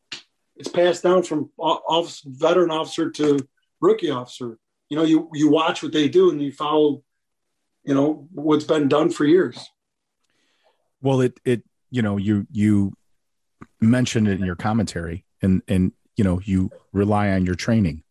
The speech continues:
Speaker 2: So that's where training and effective training is vital, right? Because I, I remember
Speaker 1: Which we
Speaker 2: uh,
Speaker 1: don't get enough of, by the way.
Speaker 2: <clears throat> Well, you know, uh, I, I remember being on, on,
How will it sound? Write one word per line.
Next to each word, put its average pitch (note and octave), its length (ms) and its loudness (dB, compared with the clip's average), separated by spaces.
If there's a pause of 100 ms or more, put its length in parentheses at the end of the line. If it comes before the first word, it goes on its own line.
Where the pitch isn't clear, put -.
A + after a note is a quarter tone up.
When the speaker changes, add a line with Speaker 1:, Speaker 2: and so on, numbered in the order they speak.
Speaker 2:
So A2+ 220 0
that's C#3 260 0
where A2+ 200 0 (600)
training B2+ 560 0 (460)
and A#2+ 120 0
effective A2 460 -4
training G2 400 0
is F2+ 140 -2
vital, F2+ 500 -4
right? G2 240 0
Because G2+ 400 -4
I, G#2+ 200 -6
I A2 100 0
remember G#2 440 2 (920)
Speaker 1:
Which F3 240 2
we F3 100 4
Speaker 2:
uh, - 20 0
Speaker 1:
don't F3 200 0
get D3 100 -6
enough D3 360 -10
of, B2 180 -16 (340)
by B2+ 160 -12
the A#2 100 -16
way. A#2 240 -16 (500)
Speaker 2:
<clears throat> G#2+ 300 2
Well, B2 300 2 (360)
you A#2+ 120 2
know, G2 220 0 (800)
uh, F#2+ 340 0 (400)
I, A2+ 140 0
I A2 80 0
remember A#2 280 2
being A2+ 340 0
on, G#2 260 0
on, G2+ 360 0